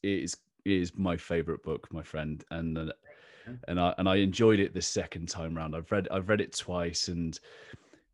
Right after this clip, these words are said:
Speaker 1: it's, it's just full of wisdom. Like,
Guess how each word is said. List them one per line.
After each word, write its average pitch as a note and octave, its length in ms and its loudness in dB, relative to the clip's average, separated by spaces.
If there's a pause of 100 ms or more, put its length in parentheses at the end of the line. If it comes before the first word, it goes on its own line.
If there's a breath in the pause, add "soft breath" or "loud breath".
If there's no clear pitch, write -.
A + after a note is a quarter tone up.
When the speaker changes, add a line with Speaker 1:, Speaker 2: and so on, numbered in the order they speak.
(120)
Speaker 1:
it's, - 480 2 (100)
it's G#2 120 -6
just - 260 -4
full C3 560 2
of G2 260 -4
wisdom. E2 600 -4
Like, F2 420 -6